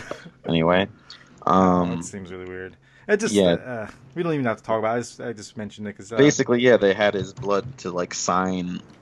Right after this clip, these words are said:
Speaker 2: um, comic
Speaker 1: Wait, they're
Speaker 2: books and
Speaker 1: signing
Speaker 2: sell them.
Speaker 1: his,
Speaker 2: Yeah.
Speaker 1: his, they're signing his name in blood?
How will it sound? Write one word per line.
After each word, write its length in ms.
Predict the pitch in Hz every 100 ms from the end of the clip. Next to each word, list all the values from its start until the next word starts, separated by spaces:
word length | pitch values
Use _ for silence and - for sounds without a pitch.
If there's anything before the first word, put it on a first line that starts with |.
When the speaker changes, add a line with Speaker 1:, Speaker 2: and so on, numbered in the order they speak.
| - -
Speaker 2:
um, 520 | 82 85 85 87 - -
comic 240 | - 90 123
Speaker 1:
Wait, 40 |
they're 80 | 127
Speaker 2:
books 180 | 92 87
and 60 | -
Speaker 1:
signing 160 | 127
Speaker 2:
sell 280 | 139 104 87
them. 240 | 90 87 - - - - - - -
Speaker 1:
his, 80 | - 101
Speaker 2:
Yeah. 240 | 90 82
Speaker 1:
his, 180 | 123 - - -
they're 80 |
signing 320 | 135 190 208 156
his 160 | 165
name 240 | 147 151 147
in 120 | 117
blood? 380 | 107 104 120